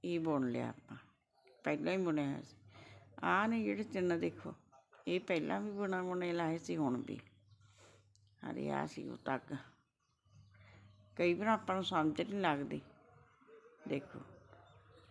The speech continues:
ਉਸ ਤੋਂ ਬਾਅਦ ਜਿਹੜੇ ਨਾਲ ਵਾਲੇ ਸੀ, ਹੁਣ ਇਹ ਬੁਣ ਲੈਣੇ ਨੇ ਆਪਾਂ। ਦੇਖੋ ਐਂ ਥੋੜ੍ਹਾ ਜਿਹਾ ਢਿੱਲਾ ਧਾਗਾ ਛੱਡੋ।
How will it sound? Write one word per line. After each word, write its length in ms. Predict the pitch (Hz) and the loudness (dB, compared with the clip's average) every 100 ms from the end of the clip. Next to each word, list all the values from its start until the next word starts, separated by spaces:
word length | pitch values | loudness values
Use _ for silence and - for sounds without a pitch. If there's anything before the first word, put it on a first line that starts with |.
| - - - - - - - - - | -20 -20 -20 -20 -20 -20 -20 -18 -4
ਉਸ 120 | 196 | -2
ਤੋਂ 200 | - 190 | 0 0
ਬਾਅਦ 260 | 185 190 196 | 4 2 2
ਜਿਹੜੇ 260 | 190 208 208 | 0 0 2
ਨਾਲ 320 | 202 165 165 | 6 8 8
ਵਾਲੇ 260 | 170 170 | 6 4
ਸੀ, 220 | 165 170 - - - - - - - - - | 0 -4 -8 -12 -20 -20 -18 -16 -16 -10 -2
ਹੁਣ 140 | 180 | 2
ਇਹ 100 | 190 | 2
ਬੁਣ 360 | 185 180 160 151 | 2 4 6 6
ਲੈਣੇ 300 | 139 131 131 | 4 4 2
ਨੇ 140 | 127 | 0
ਆਪਾਂ। 380 | 113 - - 107 | -2 -6 -12 -10
ਦੇਖੋ 520 | - 131 - - 92 | -6 -6 -6 -10 -8
ਐਂ 100 | 107 - - - - - - - - - - - | -8 -10 -14 -18 -20 -18 -18 -18 -18 -18 -18 -10
ਥੋੜ੍ਹਾ 520 | - 190 240 262 247 | -4 0 4 4 4
ਜਿਹਾ 140 | 226 196 | 4 2
ਢਿੱਲਾ 360 | 208 214 190 | 0 0 0
ਧਾਗਾ 380 | - 202 196 156 | 0 0 2 0
ਛੱਡੋ। 360 | 147 139 - | 0 -6 -8